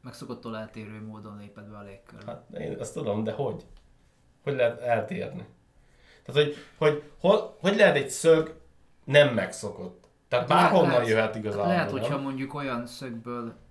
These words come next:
Speaker 1: jön, akkor, ö, máshogy kellett volna reagálnia,
Speaker 2: Az lehet.
Speaker 1: mint egy természetes tárgynak, és ezért gondolja érdekesnek. Meg hogy ott volt a műhold is, hogy elvileg az rögzítette, akkor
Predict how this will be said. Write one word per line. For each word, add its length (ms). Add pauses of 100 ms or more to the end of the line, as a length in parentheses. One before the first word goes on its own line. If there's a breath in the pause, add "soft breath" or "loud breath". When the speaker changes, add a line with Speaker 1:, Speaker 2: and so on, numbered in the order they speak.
(360)
Speaker 1:
jön, 240
akkor, 480
ö, 380
máshogy 400
kellett 320
volna 300
reagálnia, 680 (360)
Speaker 2:
Az 160
lehet. 200
Speaker 1:
mint 180
egy 140
természetes 680
tárgynak, 400
és 180
ezért 320
gondolja 400
érdekesnek. 640 (360 soft breath)
Meg 120
hogy 180
ott 100
volt 180
a 80
műhold 440
is, 140
hogy 160
elvileg 320
az 140
rögzítette, 580
akkor 280